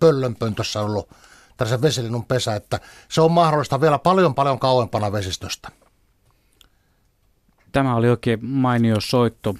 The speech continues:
Speaker 2: Kohta mennään tosiaan merisäihin ja sitten säiden jälkeen jatketaan. Ja ei siinä vielä kaikki. Kello yhdeksäntoista uutisten ja urheiluradion jälkeen vielä kello kahdenkymmenen aikamerkkiin saakka me puhumme vain ja ainoastaan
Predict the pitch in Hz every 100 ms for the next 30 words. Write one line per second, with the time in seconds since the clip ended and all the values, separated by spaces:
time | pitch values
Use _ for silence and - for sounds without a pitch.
0 | - - 107 - 104 98 98 92 98 -
1 | 92 90 98 107 101 92 92 90 87 -
2 | 101 95 95 92 98 - 101 92 135 123
3 | 123 127 120 127 120 135 - 120 117 113
4 | 117 117 123 113 117 113 131 117 104 -
5 | 113 117 117 - 101 107 101 - 139 143
6 | 113 - 110 110 113 110 107 101 98 95
7 | 92 95 90 101 92 101 95 92 - -
8 | - - - 104 101 107 101 98 - 90
9 | 87 92 90 90 90 87 - 90 85 92
10 | 87 - 87 - 95 92 90 80 _ -
11 | 143 135 113 107 101 92 - 92